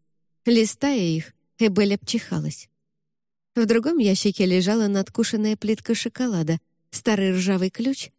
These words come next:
видимо, от самого кабинета, и горы мусора в виде фантиков, скомканных бумажек и огрызков мелков. «Кар!» вдруг донеслось из окна —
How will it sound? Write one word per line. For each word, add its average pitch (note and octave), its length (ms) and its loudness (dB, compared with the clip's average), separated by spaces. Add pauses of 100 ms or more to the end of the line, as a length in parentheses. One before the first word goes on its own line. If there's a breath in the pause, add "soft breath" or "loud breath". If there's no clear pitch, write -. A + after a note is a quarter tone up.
(140)
видимо, E3+ 440 2
от F3+ 80 -4
самого F#3+ 380 0
кабинета, E3+ 600 -2 (300)
и A3+ 140 2
горы G#3 320 4
мусора G3 380 2
в F3+ 80 0
виде F3+ 260 2
фантиков, A3 580 -2 (160)
скомканных G3 640 0
бумажек F#3 520 0
и F3 40 0
огрызков F3+ 520 -2
мелков. G3+ 540 -2 (960)
«Кар!» D#4 580 2 (260)
вдруг F3 260 0
донеслось E3 580 -2
из D#3+ 100 -2
окна — F#3 400 -2